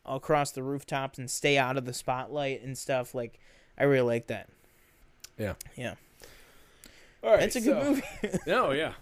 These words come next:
Speaker 2: All right, so you're three.
Speaker 1: Oh, so my three. My three is Batman nineteen eighty-nine.
Speaker 2: Okay. Okay, there's one,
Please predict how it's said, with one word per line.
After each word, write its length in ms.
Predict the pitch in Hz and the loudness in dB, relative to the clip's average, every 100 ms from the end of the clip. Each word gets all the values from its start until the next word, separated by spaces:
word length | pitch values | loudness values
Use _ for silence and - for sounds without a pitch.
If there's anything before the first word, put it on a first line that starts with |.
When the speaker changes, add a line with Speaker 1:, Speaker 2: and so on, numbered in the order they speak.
| - | -12
Speaker 2:
All 80 | 139 | -6
right, 220 | 143 113 - | -4 -4 -6
so 100 | 120 | -6
you're 200 | 120 104 | -6 -6
three. 400 | - 107 135 147 - - - | -10 -10 -10 -10 -18 -20 -6
Speaker 1:
Oh, 140 | 147 127 | -2 -2
so 140 | - | 0
my 180 | 131 175 | 2 2
three. 380 | - 127 113 90 - - - - _ _ - | 0 -2 -2 -6 -14 -20 -20 -20 _ _ -6
My 220 | 127 226 | 0 0
three 600 | - - 170 190 131 156 | 0 -6 -2 -2 -2 -4
is 600 | 185 196 143 151 175 - - _ _ _ _ _ _ _ _ _ _ - | 2 4 6 4 0 -4 -12 _ _ _ _ _ _ _ _ _ _ -8
Batman 380 | 120 123 127 131 | -8 -6 -6 -4
nineteen 420 | 131 135 151 160 | -4 -4 -2 -2
eighty-nine. 300 | 180 226 - - _ _ _ _ - | -2 -4 -8 -16 _ _ _ _ -16
Speaker 2:
Okay. 180 | 139 165 - - - - - | -16 -14 -18 -20 -20 -20 -4
Okay, 440 | 143 139 175 139 110 | -2 4 6 6 2
there's 280 | 139 143 - | 0 0 -2
one, 220 | 143 | -8